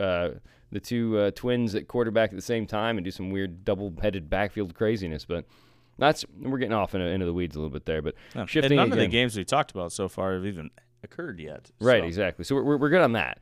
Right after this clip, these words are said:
Speaker 1: Uh,
Speaker 2: Yeah.
Speaker 1: we can jump over to the Big Twelve games again that we're looking forward to tonight, that big one with Texas Tech, N C State. Other than that, there's not a whole lot going on.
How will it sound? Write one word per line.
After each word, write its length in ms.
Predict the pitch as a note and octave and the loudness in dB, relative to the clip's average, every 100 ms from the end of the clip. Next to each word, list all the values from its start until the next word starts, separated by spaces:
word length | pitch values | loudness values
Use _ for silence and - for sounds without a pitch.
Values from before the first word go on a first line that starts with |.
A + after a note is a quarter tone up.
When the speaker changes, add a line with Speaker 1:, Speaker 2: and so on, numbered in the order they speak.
| - - - - - | -20 -20 -20 -20 -2
Speaker 1:
Uh, 60 | A2 | 2
Speaker 2:
Yeah. 40 | |
Speaker 1:
we 100 | A#2+ | 2
can 160 | B2+ A#2+ | 2 0
jump 260 | - D3 C#3 | 2 2 4
over 300 | C3+ A#2+ B2+ | 2 2 -2
to 240 | - A#2 | -2 -2
the 80 | G#2 | 0
Big 220 | G2 A#2 | 0 0
Twelve 480 | - B2 A2+ G#2 G2 | 4 6 8 6 0
games 320 | G#2 G#2+ F#2 | -2 -2 -2
again 240 | G2+ G#2+ G2 | -2 -2 -2
that 80 | |
we're 80 | F2 | 0
looking 220 | G#2+ G2+ | 0 0
forward 240 | G2+ G#2+ G2 | 0 0 0
to 100 | G2 | -4
tonight, 300 | G#2 G2 F#2+ | -2 -2 0
that 180 | F#2+ E2+ | 0 0
big 140 | E2+ | -2
one 180 | F#2 F2+ | -2 -2
with 100 | E2 | -4
Texas 300 | G2 - F2 | -6 -6 -6
Tech, 220 | G#2 F#2 | -4 -4
N 120 | - F2+ | -4 -6
C 120 | F2 | -8
State. 300 | - G2 F#2 - - - | -2 0 0 -4 -12 4
Other 180 | B2+ A#2 | 4 6
than 160 | A2+ | 2
that, 240 | A2 A2 G2+ | 2 2 0
there's 160 | F#2+ | -2
not 180 | G#2+ G#2 | 0 0
a 40 | |
whole 200 | F2 G#2 G2+ | 0 0 2
lot 220 | F#2 F2 | 0 -2
going 220 | F#2 F2 | -4 -4
on. 240 | F2+ F#2+ | -4 -4